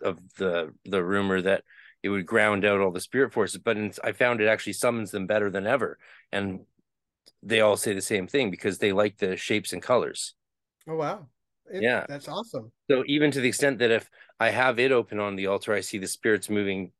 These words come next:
Speaker 1: down towards it instead of the crystal, or if I'm using a mirror.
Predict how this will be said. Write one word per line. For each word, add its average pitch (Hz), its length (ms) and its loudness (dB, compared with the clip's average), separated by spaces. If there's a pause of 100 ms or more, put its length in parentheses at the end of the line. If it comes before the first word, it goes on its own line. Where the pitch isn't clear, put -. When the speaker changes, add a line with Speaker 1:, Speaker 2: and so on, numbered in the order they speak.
Speaker 1:
down 98 200 2
towards 95 360 -2
it 123 180 2
instead 135 480 2
of 120 120 2
the 101 80 -2
crystal, 107 440 -2
or 92 460 0 (300)
if 90 120 -10
I'm 90 160 -4
using 90 220 -2
a 90 40 -2
mirror. 92 400 -2